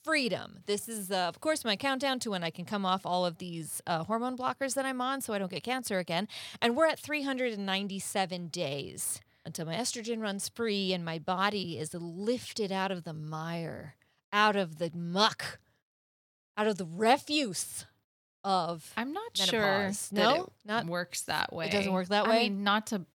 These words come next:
Speaker 2: burst your bubble, but it
Speaker 1: Okay.
Speaker 2: might take some time
Speaker 1: What?
Speaker 2: for, I mean, 'cause, you know, it's like,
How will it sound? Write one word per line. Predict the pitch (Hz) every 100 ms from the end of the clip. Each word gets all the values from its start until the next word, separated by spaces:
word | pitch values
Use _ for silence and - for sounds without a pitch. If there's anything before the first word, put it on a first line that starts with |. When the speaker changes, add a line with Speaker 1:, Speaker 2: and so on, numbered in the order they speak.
| _ _ _ -
Speaker 2:
burst | 190 180 - 185
your |
bubble, | 165 180 185 202
but | 196
it | 170
Speaker 1:
Okay. | 180
Speaker 2:
might | 175 220 247 _
take | - 165 -
some | - - 170
time | 170 - 180 185 175 202 185
Speaker 1:
What? | 185 -
Speaker 2:
for, | 180 185 185 180 - - - - - _ _ - -
I |
mean, | 269 302
'cause, | 285 294 269 -
you |
know, | 277 269
it's | 262 -
like, | 269 262 262